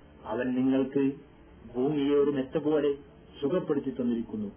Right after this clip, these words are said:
അതുപോലെ തന്നെ ആകാശത്തെ ഒരു കെട്ടിടം പോലെ അവൻ നിങ്ങൾക്ക് വേണ്ടി നിർമ്മിച്ചിരിക്കുന്നു. ഉപരിഭാഗത്തു നിന്ന്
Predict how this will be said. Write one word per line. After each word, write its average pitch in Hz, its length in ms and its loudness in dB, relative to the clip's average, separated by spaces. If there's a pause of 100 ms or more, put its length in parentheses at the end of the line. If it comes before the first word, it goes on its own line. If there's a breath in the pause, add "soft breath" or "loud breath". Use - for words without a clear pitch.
(360)
അതുപോലെ 131 400 0
തന്നെ 127 300 -2
ആകാശത്തെ 139 680 0 (320)
ഒരു 135 240 2
കെട്ടിടം 160 400 0
പോലെ 143 240 2
അവൻ 139 180 -2
നിങ്ങൾക്ക് 131 360 -4
വേണ്ടി 120 300 -4 (380)
നിർമ്മിച്ചിരിക്കുന്നു. 113 720 -4 (500)
ഉപരിഭാഗത്തു 139 720 0
നിന്ന് 143 360 -2